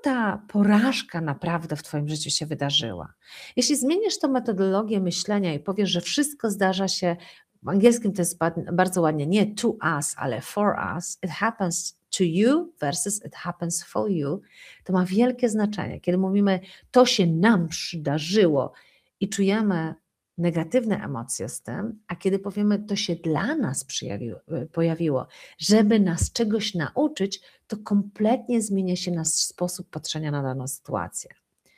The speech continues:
I teraz w kroku pierwszym chodzi mi o to, żeby się trochę przyjrzeć, jakie były korzyści tej porażki. I nawet jak to jest naprawdę bardzo trudne dla ciebie, to proszę zatrzymaj się w tym i naprawdę poszukaj korzyści z tej porażki.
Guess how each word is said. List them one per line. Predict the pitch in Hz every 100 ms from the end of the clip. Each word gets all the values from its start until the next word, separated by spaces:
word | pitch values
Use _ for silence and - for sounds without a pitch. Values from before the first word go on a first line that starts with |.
| _ _ _ _ _ _ _ _
I | 277
teraz | 349 392 - -
w | -
kroku | - 494 -
pierwszym | - 269 214 - - - - - _ _ _ _
chodzi | - 440 427
mi | 349
o | - 285
to, | 294
żeby | 262 233
się | 233
trochę | 208 208 208
przyjrzeć, | 214 - 202 185 180 - _ _ _ _ _ -
jakie | 269 -
były | 453 311 214
korzyści | - 135 127 - -
tej | - 113
porażki. | - - - - -
I |
nawet | 202 226 233 262
jak | 214 - _ -
to |
jest | 196 196
naprawdę | 185 233 165
bardzo | - 143 143
trudne | - 156 151
dla | 143 151
ciebie, | - 139 135 220 214 - - _ _ _
to | 226 226
proszę | - 302 311 - 285 285 - -
zatrzymaj | 190 233 - - 330 415 381 165
się | 156 -
w | -
tym | - 165 196
i | 220
naprawdę | 208 208 247 240 254
poszukaj | 254 - 180 - - 170 - 233 269 -
korzyści | - 151 - 117 135 - 220
z | 214
tej | - 123
porażki. | - 190 170 175 - - _